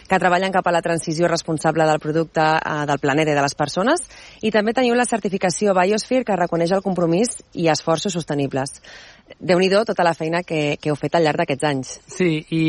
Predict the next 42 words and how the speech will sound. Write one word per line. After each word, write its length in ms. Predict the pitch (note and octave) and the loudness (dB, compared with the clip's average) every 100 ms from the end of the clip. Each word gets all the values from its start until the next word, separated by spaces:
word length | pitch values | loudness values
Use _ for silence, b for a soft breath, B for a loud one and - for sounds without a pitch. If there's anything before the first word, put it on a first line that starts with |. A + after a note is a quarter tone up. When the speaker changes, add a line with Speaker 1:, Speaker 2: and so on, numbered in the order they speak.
| D#3 D#3 D#3+ E3+ | 2 2 2 0
Speaker 2:
i 60 | |
el 60 | E3 | 0
que 80 | E3 | 2
és 80 | G3 | 2
més 220 | A3 G#3 | 2 2
important 340 | F3 D#3 F3+ | 0 2 0
per 160 | E3 F3+ | 2 0
nosaltres, 840 | E3 E3 F#3+ G3 F3 G#3 - - - B B B B - | 2 2 2 0 0 -2 -4 -14 -20 B B B B -6
que 80 | D3 | 0
ja 140 | F3 | 2
vam 160 | F#3+ E3+ | 2 2
néixer 380 | F3 F3 E3 D3+ | 2 0 -2 -2
amb 160 | C#3+ | -2
aquests 240 | C#3 D#3 D3 | 0 -2 2
valors, 400 | E3+ F3 D#3+ D#3+ - - B B B | 2 4 2 -2 -8 -18 B B B
no 140 | E3 E3+ | 0 2
ha 40 | |
sigut, 440 | F#3 E3+ E3+ B2+ D3 - - | 2 2 0 -2 -12 -16 -10
mm, 720 | D#3 C#3+ C3+ C3+ B2 B2+ C3+ | -6 -4 -4 -4 -4 -8 -6
gens 220 | C3 D3+ D3 | -2 0 0
difícil 400 | D3 C#3 D3+ C#3+ | -2 0 -2 -2
formar 240 | - C3 B2+ | -2 -2 2
part 220 | D3+ C#3 | 2 0
d'aquests 260 | C#3 C3 C3 | -4 -4 -2
segells, 380 | B2+ D3 B2 - | 0 -2 -2 -4
perquè 300 | C3+ C#3 B2 | -4 -4 0
ja 80 | E3+ | 0
ho 80 | |
portàvem 380 | E3 D#3 E3 E3 | 2 2 2 2
incorporat 480 | D3+ D3+ C3+ C#3+ D#3+ | 0 0 2 0 2
al 100 | C#3+ | 0
nostre 260 | C#3+ - C#3 | -2 -2 -4
A 60 | |
D 80 | B2+ D3+ | -2 -2
N. 160 | C3 - B B B | -2 -4 B B B
Per 100 | D3+ C#3+ | -2 2
tant, 240 | D#3+ E3 F#3 B B - | 2 2 -2 B B -4
nosaltres 340 | D#3 D#3 E3+ E3 | 0 2 2 0
formar 300 | D#3 C3+ D#3 E3 | -2 0 0 2
part 160 | D#3 | 0
d'aquests 300 | D3 D3 - | -2 -6 -6
col·lectius 640 | D#3+ D3 B2 F3+ E3+ C3 | -2 -2 0 0 0 -2